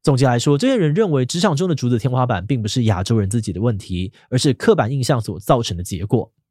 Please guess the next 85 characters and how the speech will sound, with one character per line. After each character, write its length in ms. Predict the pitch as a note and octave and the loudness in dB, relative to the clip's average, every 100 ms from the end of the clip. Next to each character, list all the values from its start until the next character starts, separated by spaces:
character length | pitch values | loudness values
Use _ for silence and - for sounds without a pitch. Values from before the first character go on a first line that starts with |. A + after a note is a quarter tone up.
| _ _ _ - | _ _ _ -4
那 80 | B3+ | -2
这 120 | D4 | 0
种 140 | C4+ | 0
竹 240 | D#3 C3+ D#3+ | 0 0 0
子 100 | D3+ | -2
天 160 | E3+ | 0
花 120 | E3+ E3+ | 0 0
板 100 | G2 | -2
的 80 | |
状 240 | G2 - C3 | -2 -2 -2
况 240 | - C#3 C#3 | -2 -2 -2
有 180 | A2 F#2 | -4 0
在 180 | F3+ | 0
改 160 | D3 - | 0 -4
善 220 | - B2+ | -2 -2
吗？ 200 | F2+ E2 _ _ _ _ _ - | -2 -10 _ _ _ _ _ 0
根 140 | D3+ | 2
据 80 | F3 | 4
美 140 | C3+ | 4
国 120 | A#2+ | 4
论 140 | D3 F#3+ | 2 2
坛 100 | D3 | 2
上 140 | F#3+ | 0
面 100 | F#3+ | -2
的 60 | D#3+ | -2
讨 160 | - | 0
论， 240 | G#2+ D#3+ B2+ | 2 0 0
大 160 | A#3 | 0
部 60 | A3+ | 0
分 120 | B3+ | 0
的 80 | A3+ | -2
美 220 | C#3+ A#2+ | 0 -2
国 220 | G2+ A#2 C#3+ | 0 -2 0
亚 140 | B2+ | -2
裔 140 | G#2+ C3 | -2 0
都 100 | B2+ | 0
表 220 | B2+ F2+ | 0 -2
示， 300 | - C3 A#2 - - | -2 -2 -2 -8 0
虽 120 | C#3+ | 0
然 80 | B2 | 2
直 120 | B2 | 0
到 100 | C3 | 2
现 180 | G3 D#3 | 0 2
在 220 | E3+ - | 2 2
亚 200 | C3+ F#2+ G#2 | 0 0 0
裔 160 | F#3+ | -2
在 120 | D#3 C#3+ | 0 0
职 140 | C3 | 0
场 100 | D3 | -2
上 180 | B2+ D3+ | -2 -2
面 200 | D#3+ B2 | -2 0
都 100 | D3 | -2
还 160 | - | 0
是 120 | G#2 A#2 | -2 0
会 140 | C3 | -2
遇 180 | F#3 D#3 | -2 0
到 180 | C#3 A#2 - | 0 0 0
各 140 | D#3 | 0
种 140 | A2 | 0
的 80 | F2 | -6
升 180 | F#2 A#2 | -4 -2
迁 160 | A#2 A#2 | -2 -2
困 180 | C#3 | -2
境， 240 | A#2+ C3 G2+ | 0 -2 0
还 80 | G2+ | -2
有 60 | |
各 100 | F#2 | -2
种 160 | G2+ C2+ | -4 -6
偏 240 | - G#2+ | -4 -4
见， 220 | A2+ A#2 - - _ - | 0 0 -2 -20 _ -4
但 140 | B2+ | -2
这 100 | A2 | 0
样 60 | C3 | 0
的 80 | A#2 | 0
状 160 | D3+ | -2
况 260 | C#3 E3 G#2+ - | 2 0 -2 -4
还 120 | A2+ | -2
是 140 | G#2 A#2 | 0 0
有 100 | F2+ | 0
在 140 | G#2+ | -2
慢 160 | A2 A2 | 0 0
慢 100 | F#2 | -2
的 60 | |
改 120 | F2 - | -4 -6
善。 300 | - A#2 | 0 0